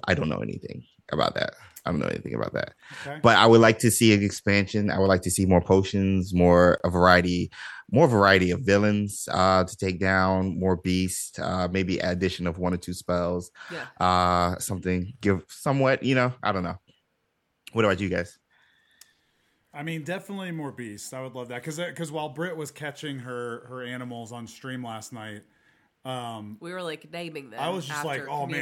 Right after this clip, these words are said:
Speaker 3: community
Speaker 2: is
Speaker 3: folks.
Speaker 2: Zawu in this? Is there?" I mean, there's so many beasts that I just kept
Speaker 3: Right.
Speaker 2: naming.
Speaker 3: I kept saying, like, "What
Speaker 1: Yeah.
Speaker 3: do you wanna be named after?" And they would be like, "X Y Z." And I'm like, "It's not in the game, <laughs> guys. I'm
Speaker 2: Not
Speaker 3: sorry, it's not in the game.
Speaker 2: <laughs>
Speaker 3: That one's not in the game."
Speaker 1: Yeah.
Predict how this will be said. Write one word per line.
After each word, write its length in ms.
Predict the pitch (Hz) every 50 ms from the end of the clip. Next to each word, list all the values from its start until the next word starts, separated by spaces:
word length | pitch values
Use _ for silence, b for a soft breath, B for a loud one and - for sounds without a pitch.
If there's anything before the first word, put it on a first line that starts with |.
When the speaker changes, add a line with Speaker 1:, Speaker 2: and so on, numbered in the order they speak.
| 131 -
Speaker 3:
community 120 | 120 147 143
Speaker 2:
is 100 | - -
Speaker 3:
folks. 120 | 127 131
Speaker 2:
Zawu 380 | 143 165 175 175 160 139 131 127
in 100 | 117 117
this? 260 | 113 107 104 - -
Is 140 | 127 120 110
there?" 140 | 135 139 135
I 40 | 131
mean, 120 | 147 156
there's 200 | 151 151 139 135
so 320 | - - 185 185 190 185 170
many 580 | 165 156 156 160 160 160 151 147 135 120 b b b b b b b b -
beasts 480 | 110 143 160 180 190 165 - - - -
that 220 | 151 139 131 127
I 80 | 127 131
just 180 | 127 147 139 160
kept 60 | 175
Speaker 3:
Right. 180 | 180 175 165 131
Speaker 2:
naming. 160 | 139 175 196 -
Speaker 3:
I 20 | 240 233 247
kept 100 | 127 127
saying, 220 | 254 247 233 226
like, 260 | 202 156 156 - _ b b b
"What 200 | 170 185 208 208
Speaker 1:
Yeah. 100 | 240 240
Speaker 3:
do 40 | 240
you 120 | 247 254
wanna 220 | 247 247 240 233 226
be 180 | 208 220 202 190
named 320 | 196 196 196 196 208 196
after?" 380 | 175 160 156 151 - - 147 143
And 180 | - 147 160
they 100 | 170 160
would 140 | 165 165 165
be 120 | 170 175 160
like, 260 | 156 143 139 135 - -
"X 240 | 151 165 165 -
Y 180 | 175 165 147 151
Z." 200 | 151 156 156 143
And 80 | 135 143
I'm 80 | 147
like, 160 | 151 135 -
"It's 160 | - 139 - -
not 140 | 156 160
in 60 | 143 143
the 80 | 151
game, 340 | 143 151 147 147 147 151 165
<laughs> 40 | -
guys. 220 | 208 233 - 381 440 330 320 -
I'm 60 | 127
Speaker 2:
Not 120 | 127 127 -
Speaker 3:
sorry, 160 | 247 214 214
it's 100 | 277 220
not 200 | 240 277 226 214
in 40 | 202
the 60 | 220
game. 360 | 226 196 180 170 165 160 170 -
Speaker 2:
<laughs> 100 | - -
Speaker 3:
That 140 | - 170 170
one's 160 | 175 165 165
not 140 | 175 165 156
in 60 | -
the 60 | - 151
game." 260 | - 139 120 143 147 B B B B B B B B B B B _ -
Speaker 1:
Yeah. 280 | 87 76 - - -